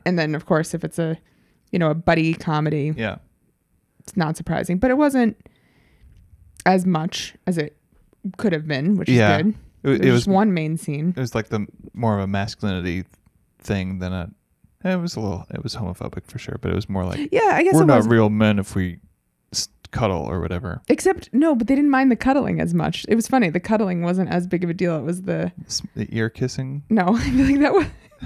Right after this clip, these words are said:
Speaker 2: They,
Speaker 1: that was
Speaker 2: he,
Speaker 1: really
Speaker 2: he,
Speaker 1: funny.
Speaker 2: he looked
Speaker 1: he
Speaker 2: back
Speaker 1: was
Speaker 2: on that
Speaker 1: fine
Speaker 2: and
Speaker 1: with
Speaker 2: laughed,
Speaker 1: it.
Speaker 2: yeah.
Speaker 1: Yeah.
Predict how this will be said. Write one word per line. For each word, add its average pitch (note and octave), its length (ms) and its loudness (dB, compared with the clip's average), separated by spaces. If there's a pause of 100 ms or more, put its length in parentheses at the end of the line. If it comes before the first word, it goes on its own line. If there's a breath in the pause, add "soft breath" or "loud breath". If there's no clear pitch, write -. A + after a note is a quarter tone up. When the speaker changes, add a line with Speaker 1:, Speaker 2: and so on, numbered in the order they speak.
(160)
Speaker 2:
They, G3+ 100 6
Speaker 1:
that B3 60 6
was A#3+ 120 6
Speaker 2:
he, - 60 6
Speaker 1:
really G3 300 6
Speaker 2:
he, E3 100 -2
Speaker 1:
funny. F3+ 180 6
Speaker 2:
he - 80 10
looked F#3 200 4
Speaker 1:
he E4+ 40 6
Speaker 2:
back G#3+ 120 8
Speaker 1:
was G#4 80 6
Speaker 2:
on - 80 4
that - 60 6
Speaker 1:
fine - 80 6
Speaker 2:
and - 80 4
Speaker 1:
with E3+ 60 6
Speaker 2:
laughed, - 260 2
Speaker 1:
it. - 40 4
Speaker 2:
yeah. F#4+ 60 4 (140)
Speaker 1:
Yeah. G3 60 -6